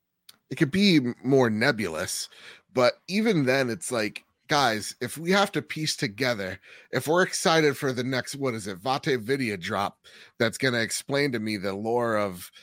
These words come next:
you know, whoever, it's like, "Well, that's not great." So, like, yeah, no, like, I love Bloodborne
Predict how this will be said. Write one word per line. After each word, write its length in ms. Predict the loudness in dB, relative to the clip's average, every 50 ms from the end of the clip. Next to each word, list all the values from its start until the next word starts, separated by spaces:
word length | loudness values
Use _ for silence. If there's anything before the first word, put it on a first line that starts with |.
| -20 -20 _ _ _
you 160 | -8 -6 -4 -4
know, 240 | -4 -4 -6 -8 -10 -14 -20 _ _ _ _ -20 -10 0
whoever, 580 | 2 4 4 6 6 4 4 2 -2 -4 -6 -8 _ _ _ _ _ _ _
it's 60 | -2 0
like, 140 | 0 0 2
"Well, 300 | 4 4 6 6 6 4
that's 340 | 4 2 0 0 0 0 -2
not 300 | 0 0 0 0 -2 -6 -8
great." 300 | -4 -4 -4 -4 -8 _ _ _ _ _ _ _ _ _ _ _ _ _ _ _
So, 200 | -2 2 4 4
like, 260 | 6 4 4 2 0 _ _ -2
yeah, 220 | 2 4 4 4 4
no, 180 | 4 4 4
like, 160 | 4 4 2 2
I 120 | 2 2 2
love 260 | 4 4 2 0 2
Bloodborne 540 | 2 0 0 0 2 2 2 2 2 0